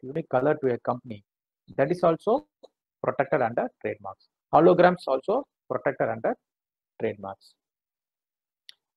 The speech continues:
So what is the true character of trademark? It must be distinctive. That means it should have some difference. It should some, uh, something different from the already existing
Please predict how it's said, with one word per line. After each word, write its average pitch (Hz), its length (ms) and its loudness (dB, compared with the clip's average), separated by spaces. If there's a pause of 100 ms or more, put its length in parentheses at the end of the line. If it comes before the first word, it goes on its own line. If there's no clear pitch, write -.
So - 80 0
what 190 220 6
is 254 100 2
the 190 120 4 (160)
true 233 280 -2
character 143 400 0
of - 120 -6
trademark? 110 200 -12 (1040)
It 190 160 -4
must 202 360 -8
be 254 180 -4 (180)
distinctive. 175 800 -8 (180)
That 135 160 -10
means 208 200 -8
it 147 140 -4
should 208 220 -4 (680)
have 156 260 0
some 131 240 -8
difference. 139 680 -6 (180)
It 135 120 -10
should 165 200 -6
some, 151 280 -10 (720)
uh, 127 420 0
something 165 460 -8
different 220 360 -4
from 175 180 -6
the 180 80 0
already 160 440 -2
existing - 480 -12